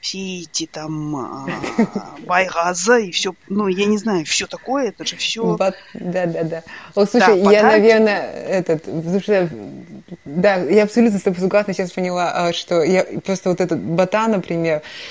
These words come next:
Speaker 2: а, они всегда так меня начали, ну, как-то казались они искренними, поэтому я даже их забыла, что это может быть ведь тоже,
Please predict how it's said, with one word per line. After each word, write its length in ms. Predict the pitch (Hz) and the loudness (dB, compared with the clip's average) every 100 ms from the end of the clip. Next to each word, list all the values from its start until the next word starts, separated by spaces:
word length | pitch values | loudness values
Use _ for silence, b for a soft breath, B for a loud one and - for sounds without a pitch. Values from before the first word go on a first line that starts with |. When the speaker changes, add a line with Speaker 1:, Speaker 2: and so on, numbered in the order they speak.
| B B | B B
Speaker 2:
а, 220 | 175 180 | -4 -2
они 320 | 185 185 185 170 | 0 2 2 0
всегда 240 | - 180 | 2 0
так 180 | 175 - | 0 -6
меня 580 | 120 143 196 175 170 165 | -8 -8 -6 -2 0 0
начали, 500 | 165 - 156 151 - | -2 -2 0 0 -2
ну, 120 | 165 | -6
как-то 420 | 160 147 147 143 139 _ _ _ - | -6 -6 -6 -8 -10 _ _ _ -6
казались 380 | 156 160 156 | -2 0 0
они 240 | 160 160 196 | -2 0 -2
искренними, 340 | - 196 170 | -2 -4 -2
поэтому 220 | 156 196 | -2 2
я 120 | 190 185 | 4 4
даже 260 | 190 190 | 4 4
их 80 | 165 | 4
забыла, 400 | 175 170 208 175 | 2 6 6 6
что 160 | - 175 | 2 -2
это 120 | 170 | 0
может 280 | 170 170 156 | -2 -2 -6
быть 160 | 151 | -6
ведь 180 | 160 151 | -6 -4
тоже, 300 | 165 160 | -4 -4